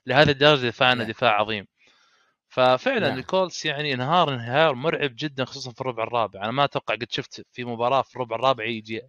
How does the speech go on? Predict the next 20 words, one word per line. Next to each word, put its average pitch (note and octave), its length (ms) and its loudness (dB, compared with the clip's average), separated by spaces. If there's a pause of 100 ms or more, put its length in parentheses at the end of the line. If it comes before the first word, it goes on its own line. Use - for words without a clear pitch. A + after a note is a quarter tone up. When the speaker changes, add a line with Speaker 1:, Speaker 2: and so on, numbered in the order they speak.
(340)
Speaker 1:
هالكم C3+ 360 -4
الهائل A#2 340 -2
من A2 140 -8
النقاط. G#2 460 -10 (880)
Speaker 2:
وطبعًا G3+ 360 4
شفنا G3 340 2
بس C3 280 0
في - 220 -8
أسوأ F3 480 0
شيء D3+ 320 -2
هو D#3 140 0
إصابة A#2+ 540 0 (140)
الكورنر A#2 480 -4
باك A#2 360 -4
لدالاس A#2+ 640 -6
كابويز C#3 520 -4
اللي B2 180 -6
ممكن F#3 360 -6
تؤثر D#3+ 540 -6 (400)
على C#4+ 540 6